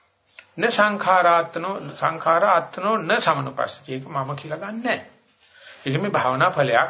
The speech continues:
නැත්තම් හේතුඵල ධර්මයක ආපු දෙයක්. මේක අහු ඇල්ලුවොත් ඒකට මං අහු වෙනවා, මම දාස වෙනවා.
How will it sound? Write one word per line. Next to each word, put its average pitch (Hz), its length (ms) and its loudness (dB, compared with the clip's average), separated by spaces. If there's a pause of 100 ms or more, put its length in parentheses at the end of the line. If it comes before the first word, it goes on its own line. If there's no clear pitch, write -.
(100)
නැත්තම් 139 360 -6
හේතුඵල 131 420 -2
ධර්මයක 123 380 -4
ආපු 120 280 -2
දෙයක්. 143 260 2 (340)
මේක 160 240 -4
අහු 170 560 0
ඇල්ලුවොත් 170 560 0
ඒකට 202 260 0
මං 233 220 -4
අහු 214 160 0
වෙනවා, 226 340 -2
මම 208 120 -2
දාස 185 260 2
වෙනවා. 87 300 -16